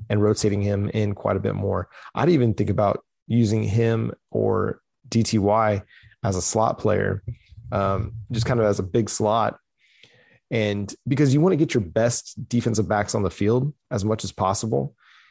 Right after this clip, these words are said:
And right now, Key Lawrence is one of those guys. He may not be a traditional corner, and he may not even have the same coverage skills as, as some of these other guys,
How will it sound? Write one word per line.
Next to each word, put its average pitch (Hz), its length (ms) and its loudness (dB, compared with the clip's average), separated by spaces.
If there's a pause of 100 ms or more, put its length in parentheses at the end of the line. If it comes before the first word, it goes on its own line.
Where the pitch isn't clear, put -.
(120)
And 110 180 -2
right 120 180 0
now, 120 220 0
Key 123 220 -4
Lawrence 110 340 -2
is 92 80 -12
one 101 160 -4
of 120 60 2
those 117 160 2
guys. 127 440 0 (420)
He 117 160 -2
may 120 140 4
not 117 220 0
be 117 240 0
a 101 60 2
traditional 107 440 -6
corner, 120 500 0 (100)
and 117 100 0
he 107 60 0
may 107 180 0
not 123 180 0
even 107 160 0
have 104 160 -2
the 95 80 -8
same 104 220 -2
coverage 110 320 -2
skills 113 340 2
as, 98 260 -2
as - 120 -10
some 101 120 -6
of 104 60 -2
these 98 140 0
other 113 200 2
guys, 127 420 0